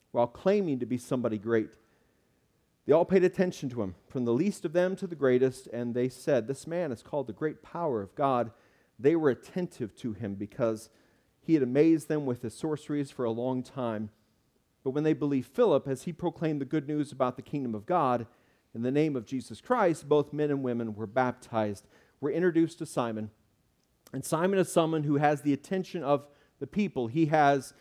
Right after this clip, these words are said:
power, fame, control. You might say he's an influencer, right? He's an influencer in that city. And the people see him because of his magic, his smoke and mirrors,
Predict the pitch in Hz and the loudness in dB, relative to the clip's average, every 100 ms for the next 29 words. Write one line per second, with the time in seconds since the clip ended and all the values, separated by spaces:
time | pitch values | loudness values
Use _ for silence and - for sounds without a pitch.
0 | _ _ _ _ _ - 175 165 185 208 | _ _ _ _ _ -4 2 4 6 2
1 | 180 - 175 170 190 202 151 - 190 196 | -2 0 4 4 2 -4 -6 -4 2 4
2 | 196 120 131 139 - 139 113 135 107 98 | 4 2 0 -2 -2 -4 -2 -4 -4 -6
3 | 127 - 104 101 85 - - _ _ _ | -6 -8 -12 -12 -14 -20 -20 _ _ _
4 | _ - 160 _ _ _ - 143 127 147 | _ -20 -20 _ _ _ 0 0 2 -2
5 | 131 131 120 107 127 120 123 131 - 127 | -2 -4 -4 -4 -2 0 0 -4 -4 -4
6 | 104 - _ _ _ _ _ _ _ - | -4 -10 _ _ _ _ _ _ _ -4
7 | 143 160 226 254 196 - - 269 196 156 | -2 2 4 6 4 2 0 4 6 6
8 | 160 156 156 240 214 151 151 127 180 208 | 4 2 2 4 4 2 -2 2 4 4
9 | 202 175 143 - 190 190 185 165 170 185 | 2 0 0 -2 0 2 2 0 2 4
10 | 185 175 | 4 2